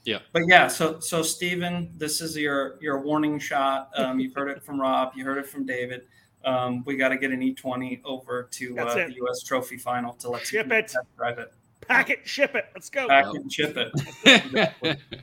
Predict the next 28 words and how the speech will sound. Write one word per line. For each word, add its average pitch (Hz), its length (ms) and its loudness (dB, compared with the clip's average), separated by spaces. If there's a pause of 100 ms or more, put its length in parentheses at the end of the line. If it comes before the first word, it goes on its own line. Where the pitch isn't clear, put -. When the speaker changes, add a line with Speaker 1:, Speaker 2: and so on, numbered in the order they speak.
(200)
Speaker 3:
Well, 240 220 6
listen, 247 280 4
Justin, 233 340 2
we 226 120 4
really 226 200 4
appreciate 214 480 0
it. 208 60 2
And 185 80 -8
you 202 80 -4
mentioned, 170 360 -2
we, 170 120 -10
you 165 80 -6
know, 156 80 -4
we're, 170 200 -6
we're 165 140 -8
gonna 180 140 -6
be 160 120 2
at 160 160 0
this - 160 -10
event, 156 320 -2
the, 143 300 -2
uh, 135 80 0
U 147 240 -2
S - 180 -4
Trophy 151 280 -8
Finals. 151 360 -6
Looking, 139 160 -14
r-, 156 360 -10